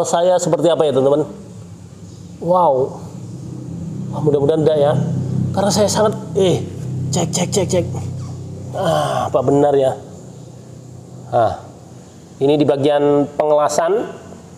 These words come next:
ini sudah ada tanda-tanda, apa ini, kropos ya, berkarat. Bagian atas, bagian atas masih aman ya. Uh, mudah-mudahan nggak terjadi seperti punya teman saya. Karena tadi saya cek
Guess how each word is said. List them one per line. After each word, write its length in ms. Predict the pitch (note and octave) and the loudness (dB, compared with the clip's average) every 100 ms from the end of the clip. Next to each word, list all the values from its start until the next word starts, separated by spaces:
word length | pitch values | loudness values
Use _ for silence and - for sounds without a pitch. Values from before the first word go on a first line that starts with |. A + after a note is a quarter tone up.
| - | -6
ini 160 | - F3+ | 0 2
sudah 320 | F3 E3+ E3 | 4 4 4
ada 320 | E3+ E3+ E3+ | 2 0 -2
tanda-tanda, 580 | - D#3+ D#3+ D#3+ D#3 E3+ E3+ E3 E3 E3+ - - - - - - - - | 0 0 2 2 2 4 4 4 2 -4 -12 -16 -20 -20 -20 -20 -20 -4
apa 120 | E3 E3+ | 0 2
ini, 240 | E3+ - - | 2 -2 -2
kropos 400 | F3+ E3+ A3 - | -2 0 0 2
ya, 160 | C#3+ - - - - - - | 2 0 -6 -14 -20 -18 -2
berkarat. 480 | C#3 F3 F3+ F3+ - - - - - - - - - - - | 2 4 4 2 -4 -10 -16 -20 -20 -20 -20 -20 -20 -14 0
Bagian 320 | C3+ D3 D3 | 2 4 4
atas, 720 | D3 D#3 F#3+ - - - - - - - - - - - - - - - | 4 2 0 0 -4 -4 -6 -10 -12 -14 -14 -14 -14 -14 -14 -14 -10 -4
bagian 240 | C3 D#3+ | 2 2
atas 240 | E3+ G3 - | 2 2 2
masih 240 | F3+ F#3 E3+ | 2 2 2
aman 160 | E3+ C3+ | 4 4
ya. 160 | B2 - - - - - - - | 2 0 -14 -18 -20 -20 -20 -6
Uh, 160 | D#3+ D3 | 0 2
mudah-mudahan 560 | G#2 C#3 C#3 C#3 E3+ D#3 | 4 2 4 4 4 2
nggak 160 | C#3+ | 2
terjadi 480 | D3+ C3+ D3 C3+ F3 | 0 2 2 4 2
seperti 560 | E3+ C3 - D3+ D3 C#3 | 2 0 2 2 4 4
punya 240 | D3 D3 C#3 | 4 4 4
teman 160 | D3+ | 2
saya. 240 | D3 C#3 B2 | 2 2 2
Karena 240 | C#3+ F#3 | 2 2
tadi 240 | G3 E3+ F#3 | 2 2 2
saya 160 | F#3 | 0
cek 220 | F3+ G#3+ | 0 -2